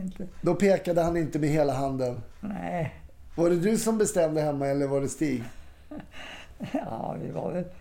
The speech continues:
Speaker 1: vi försökte väl att samsas.
Speaker 2: Ja.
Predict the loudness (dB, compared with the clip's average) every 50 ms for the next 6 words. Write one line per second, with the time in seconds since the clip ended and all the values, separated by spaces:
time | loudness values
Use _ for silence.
0 | -18 -10 -6 -6 -4 -2 -4 -4 0 2 2 2 0 0 -4 -2 0 0 0 0
1 | 0 0 0 0 0 0 2 0 -2 -2 0 0 0 0 0 -4 -10 -12 -2 0
2 | 4 6 6 6 4 4 0